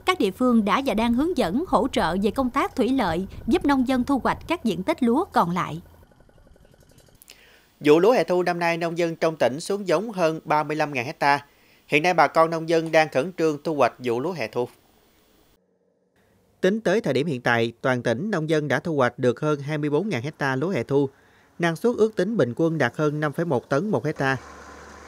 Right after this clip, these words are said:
Speaker 2: Giá bán lúa tươi hiện tại dao động từ bảy ngàn hai trăm tới tám ngàn đồng một ký, tùy loại giống lúa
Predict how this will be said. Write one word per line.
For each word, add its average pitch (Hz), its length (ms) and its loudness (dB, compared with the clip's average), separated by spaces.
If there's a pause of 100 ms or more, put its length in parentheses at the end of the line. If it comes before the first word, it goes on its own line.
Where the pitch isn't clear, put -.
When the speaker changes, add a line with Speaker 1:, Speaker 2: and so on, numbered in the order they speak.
(120)
Speaker 2:
Giá 185 120 4
bán 175 200 2
lúa 214 140 4
tươi 165 340 2
hiện 127 200 0
tại 117 260 2
dao 156 100 2
động 117 260 2
từ 120 160 4
bảy 117 140 2
ngàn 147 220 -2
hai 135 160 -4
trăm 139 260 0 (100)
tới 147 300 0
tám 180 160 -2
ngàn 160 100 -2
đồng 117 100 0
một 110 160 -4
ký, 165 240 2 (480)
tùy 143 140 6
loại 120 220 4
giống 160 160 -2
lúa 170 260 2